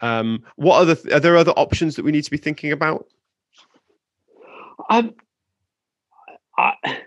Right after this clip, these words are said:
Speaker 2: so the, the bit for me and why Easter is often a key one. So, like, Christmas feeds into New Year, and we often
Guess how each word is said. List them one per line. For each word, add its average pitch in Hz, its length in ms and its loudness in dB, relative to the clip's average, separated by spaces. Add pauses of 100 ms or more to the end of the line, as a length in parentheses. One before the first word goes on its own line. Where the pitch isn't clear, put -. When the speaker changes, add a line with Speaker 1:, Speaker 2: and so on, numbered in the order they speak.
(260)
Speaker 2:
so - 140 2
the, 180 100 4
the 170 160 -6
bit - 320 0
for 208 140 -6
me 123 480 -2 (400)
and 143 280 2
why 139 360 -2
Easter 139 500 -4
is 127 80 -2
often 131 400 -4
a 123 60 -6
key 127 280 -4
one. 117 200 -4
So, 160 120 2
like, - 180 2
Christmas 208 500 0
feeds 147 320 0
into 131 240 -4
New 120 180 -4
Year, 110 320 0
and 107 100 -4
we 120 120 2
often 131 440 -4